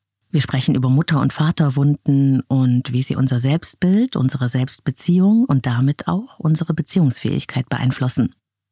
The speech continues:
Im Teil zwei dieser Serie, die ich für nächste Woche plane, gehen wir dann auf die wahren, tieferen und oft unbewussten Gründe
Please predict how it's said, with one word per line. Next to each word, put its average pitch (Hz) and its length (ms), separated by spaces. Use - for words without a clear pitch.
Im 196 140
Teil 180 220
zwei 240 240
dieser 190 260
Serie, 151 720
die 117 160
ich 127 140
für 123 100
nächste 135 340
Woche 143 200
plane, 139 440
gehen 139 280
wir 139 80
dann 131 160
auf 131 180
die 117 320
wahren, 151 760
tieferen 190 640
und 160 340
oft - 340
unbewussten 147 800
Gründe 151 400